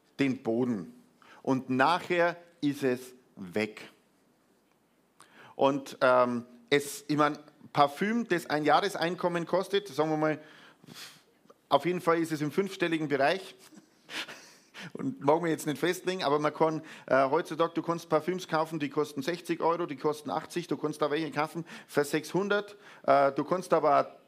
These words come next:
Deo benutzen für sechs Euro oder für sechzig Cent, wenn du das beim Aldi kaufst.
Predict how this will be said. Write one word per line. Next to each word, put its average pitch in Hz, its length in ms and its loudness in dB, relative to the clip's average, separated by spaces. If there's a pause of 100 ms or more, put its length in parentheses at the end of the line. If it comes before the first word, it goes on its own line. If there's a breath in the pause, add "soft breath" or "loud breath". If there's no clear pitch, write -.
(240)
Deo 180 200 4
benutzen 170 480 -2
für 147 120 2
sechs 170 300 -2
Euro 165 300 2
oder 147 240 2
für 143 140 0
sechzig 151 420 -4
Cent, 185 240 -2
wenn 131 100 0
du 127 60 -12
das 123 180 -6
beim 110 140 0
Aldi 98 200 -4
kaufst. 87 400 -10